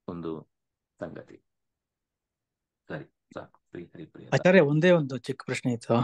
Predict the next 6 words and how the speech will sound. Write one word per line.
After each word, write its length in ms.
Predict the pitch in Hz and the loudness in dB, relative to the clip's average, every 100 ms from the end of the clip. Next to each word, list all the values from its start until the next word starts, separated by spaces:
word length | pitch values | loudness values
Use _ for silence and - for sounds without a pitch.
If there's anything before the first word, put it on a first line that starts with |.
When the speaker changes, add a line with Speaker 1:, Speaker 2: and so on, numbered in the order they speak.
| - - - _ - | -2 -14 -20 _ 2
Speaker 2:
ಇದನ್ನ 200 | 123 120 | 4 6
ಮಿಸ್ 200 | 123 147 | 4 6
ಮಾಡ್ಬಿಡ್ತೀನಿ 380 | 135 127 120 | 8 6 4
ಅನ್ಸುತ್ತೆ. 540 | 113 110 127 127 - _ 127 | 2 2 -2 -2 -8 _ 6
ಲಟ್ 220 | 143 170 214 | 6 6 6
ರೂಪ 240 | 214 214 | 6 6